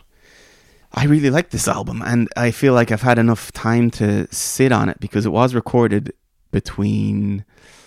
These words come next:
it was recorded between twenty nineteen and twenty twenty-two. So, and then it was, like, mixed and mastered last year. So there has been a bit of distance between,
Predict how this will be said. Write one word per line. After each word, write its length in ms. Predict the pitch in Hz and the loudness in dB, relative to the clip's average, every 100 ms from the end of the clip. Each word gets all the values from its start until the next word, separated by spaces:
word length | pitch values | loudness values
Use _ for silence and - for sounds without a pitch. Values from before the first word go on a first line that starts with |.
| _ _ _ _ _ _ - | _ _ _ _ _ _ -2
it 100 | 110 | 0
was 160 | 101 | 0
recorded 220 | 151 123 139 | 2 2 2
between 240 | 135 135 | 2 0
twenty 360 | - - 120 135 | 0 0 2 4
nineteen 560 | 131 120 - 110 110 - | 4 2 0 0 0 -2
and 160 | 101 | -6
twenty 400 | - - 107 - | -6 -4 -4 -4
twenty-two. 720 | 104 - 104 - - 98 117 156 - | -8 -2 -4 -4 -8 -6 -6 -8 -12
So, 360 | - 113 107 - - | -2 0 0 -6 -8
and 160 | 107 | -4
then 80 | 104 | -4
it 20 | |
was, 180 | 80 92 - _ | -4 -10 -16 _
like, 180 | - 95 _ - | -10 -10 _ -10
mixed 260 | 104 107 - | -8 -6 -4
and 80 | 101 | -2
mastered 380 | 101 - 85 | -2 -4 -6
last 320 | 101 101 101 - | -2 -2 -2 -4
year. 160 | 107 | -4
So 200 | - 104 101 - - - | -2 -4 -4 -14 -14 -8
there 80 | 117 | -4
has 160 | 123 | -4
been 180 | 170 151 | -2 -4
a 40 | |
bit 120 | 131 117 | -2 -2
of 120 | 107 | -2
distance 420 | 117 - - - | -4 -4 -10 -14
between, 680 | - 101 - 107 104 101 | -10 -12 -8 -4 -4 -4